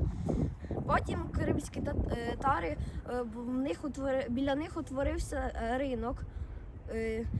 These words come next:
там, де продавали полонених в Османській імперії, імперії. І до, е, і до ринку за два-,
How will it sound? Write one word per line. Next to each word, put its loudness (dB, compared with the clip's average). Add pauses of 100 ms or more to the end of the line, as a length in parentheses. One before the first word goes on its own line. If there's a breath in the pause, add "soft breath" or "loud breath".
(160)
там, 10
де 2
продавали 4
полонених 8
в -2
Османській 0
імперії, 6 (480)
імперії. 4 (1700 loud breath)
І 4
до, 8 (520)
е, 2 (120)
і 8
до 10
ринку 6
за 10
два-, 10